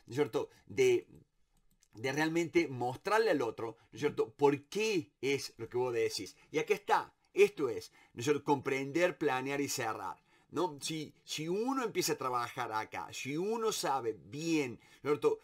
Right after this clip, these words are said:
eh, bien lo que, las necesidades de la otra persona, el problema, y durante la pregunta, ¿no es cierto?, durante la negociación, te hago preguntas para verificar la necesidad, porque yo no puedo adivinar, nadie adivina,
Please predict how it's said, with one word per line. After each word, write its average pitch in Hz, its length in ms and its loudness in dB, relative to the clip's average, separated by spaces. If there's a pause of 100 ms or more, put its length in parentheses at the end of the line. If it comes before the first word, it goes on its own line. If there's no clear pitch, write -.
(140)
eh, 123 280 -4
bien 165 420 2
lo 143 140 4
que, 131 260 -4
las 123 280 -4
necesidades 127 600 -4
de 123 80 -2
la 120 80 0
otra 110 180 -6
persona, 98 560 -8
el 143 240 2
problema, 113 540 -2 (260)
y 180 320 -6
durante 214 460 0
la 165 100 0
pregunta, 120 760 -8
¿no 123 100 -12
es 117 80 -8
cierto?, 139 260 2
durante 147 400 0
la 113 140 -2
negociación, 104 720 -4 (680)
te 147 120 6
hago 220 240 4
preguntas 175 680 4
para 127 180 0
verificar 139 640 0
la 226 120 0
necesidad, 113 480 -4
porque 131 200 -8
yo 226 80 -4
no 220 80 -6
puedo 202 260 4
adivinar, 101 460 0
nadie 139 260 2
adivina, 90 540 -8